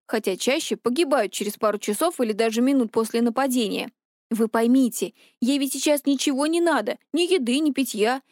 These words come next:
Ей кажется, что у нее все отлично, на ней красивая одежда, и все вокруг тоже замечательно. Тела не чувствуют голода и через некоторое время все равно гибнут. Кстати, это она на вас напала».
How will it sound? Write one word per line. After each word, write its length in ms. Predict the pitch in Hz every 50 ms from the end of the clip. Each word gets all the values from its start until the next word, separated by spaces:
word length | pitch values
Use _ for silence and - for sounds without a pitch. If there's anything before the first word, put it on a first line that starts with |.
| _ _ _ -
Ей 140 | 294 320 -
кажется, 340 | - 381 392 370 - 311
что 160 | - - - 285
у 40 |
нее 240 | 277 269 285 330 381
все 200 | 349 - 403 392
отлично, 520 | 392 381 311 294 294 302 269 - - 269 262
на 120 | 254 262
ней 160 | 277 339 349
красивая 500 | - 339 311 320 - 349 349 320 262 202
одежда, 640 | 196 190 196 220 220 254 285 294 285 254 262 254 - _ - - _
и 100 | - 240
все 160 | - - 233
вокруг 360 | 233 247 226 - 233 220 -
тоже 380 | - 208 202 220 247 277 269 269
замечательно. 840 | 254 285 285 294 277 - 294 285 277 262 - 269 262 254 247 247 - _ _ _ _ _ _ _ _ _ _ -
Тела 280 | - 254 233 226 233
не 160 | 240 247 247
чувствуют 440 | 247 - 285 302 - - 302 302 285
голода 520 | 254 269 294 294 277 262 226 208 196 - - _ _ _ -
и 60 | 240
через 280 | 240 - 285 262 294 277
некоторое 460 | 302 320 311 311 - - 302 311 320
время 300 | 302 349 392 392 330 277
все 160 | - - 262
равно 280 | 240 226 240 285 339 330
гибнут. 540 | 254 220 233 233 240 214 233 226 220 - _ _ _ _ _ _
Кстати, 520 | - - - - 196 180 - - - 214 - _ _ -
это 240 | 262 - - 381 330
она 220 | 262 196 196 214
на 120 | 240 254
вас 200 | 247 226 233 -
напала». 480 | 254 220 208 - 202 196 196 190 -